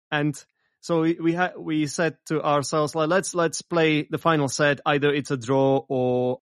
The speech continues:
Zdenek manages to win," right? And guess what was happening?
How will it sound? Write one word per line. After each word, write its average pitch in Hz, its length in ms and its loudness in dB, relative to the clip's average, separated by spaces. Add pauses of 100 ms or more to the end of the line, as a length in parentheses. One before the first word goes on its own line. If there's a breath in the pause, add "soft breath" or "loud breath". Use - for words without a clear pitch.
Zdenek 127 340 0
manages 120 400 0
to 143 100 -2
win," 120 220 -2
right? 127 240 -2 (1400)
And 175 240 4 (760)
guess 202 260 4
what 196 180 4
was 175 160 2
happening? 147 460 2